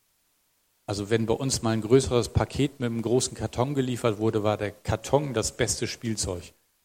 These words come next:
Da wurde alles andere für in die Ecke gestellt. Und auf einmal konnte man sich drin verstecken, den bemalen oder irgendwas reinschneiden, rausschneiden. Super. Kinder sind kreativ.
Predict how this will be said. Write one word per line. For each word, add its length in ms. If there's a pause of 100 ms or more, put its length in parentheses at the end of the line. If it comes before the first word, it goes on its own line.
(200)
Da 60
wurde 280
alles 300
andere 260
für 180
in 60
die 160
Ecke 220
gestellt. 420 (840)
Und 100
auf 200
einmal 240
konnte 260
man 120
sich 160
drin 200
verstecken, 640
den 200
bemalen 560
oder 280
irgendwas 520
reinschneiden, 720
rausschneiden. 800 (540)
Super. 440 (1040)
Kinder 320
sind 240
kreativ. 760